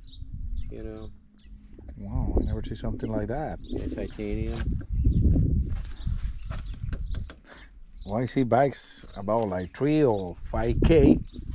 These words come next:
Speaker 2: but this, those are for speed bikes.
Speaker 1: Well, no,
Speaker 2: But
Speaker 1: you don't want speed, you don't want power, you wanna be able to go distance.
Speaker 2: But with that bike, you can go to the,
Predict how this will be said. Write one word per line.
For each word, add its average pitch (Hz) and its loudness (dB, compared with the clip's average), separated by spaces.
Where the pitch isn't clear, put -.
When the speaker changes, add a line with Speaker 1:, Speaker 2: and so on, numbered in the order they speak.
Speaker 2:
but 98 -4
this, 110 0
those 113 -4
are 117 2
for 101 -4
speed 127 2
bikes. 85 -6
Speaker 1:
Well, 147 4
no, 147 -2
Speaker 2:
But 151 4
Speaker 1:
you 160 4
don't 165 6
want 151 2
speed, 127 0
you 120 4
don't 139 4
want 127 2
power, 127 8
you 120 6
wanna 127 0
be 113 -4
able 113 0
to 95 -4
go 98 0
distance. 95 -4
Speaker 2:
But 113 4
with 120 6
that 180 8
bike, 175 6
you 170 8
can 160 4
go 160 8
to 160 8
the, 131 8